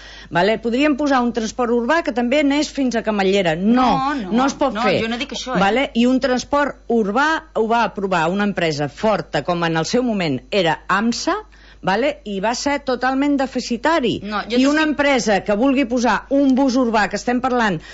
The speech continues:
Speaker 1: d'una, d'una inversió de poder
Speaker 2: Interurbà, vols dir?
Speaker 1: No, no, urbà. Lo que estem parlant aquí és urbà.
Speaker 2: O sigui
Speaker 1: Vale? Lo interurbà ho ha de fer la Generalitat.
Speaker 2: Vale.
Speaker 1: Transports de la Generalitat ha d'atorgar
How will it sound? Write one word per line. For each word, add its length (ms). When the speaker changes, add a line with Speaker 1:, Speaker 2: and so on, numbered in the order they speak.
Speaker 1:
d'una, 580
d'una 380
inversió 640
de 140
poder 160
Speaker 2:
Interurbà, 380
vols 260
dir? 80
Speaker 1:
No, 220
no, 180
urbà. 340
Lo 140
que 100
estem 220
parlant 300
aquí 260
és 160
urbà. 360
Speaker 2:
O 60
sigui 280
Speaker 1:
Vale? 300
Lo 140
interurbà 580
ho 100
ha 80
de 80
fer 160
la 120
Generalitat. 680
Speaker 2:
Vale. 80
Speaker 1:
Transports 440
de 120
la 120
Generalitat 680
ha 140
d'atorgar 580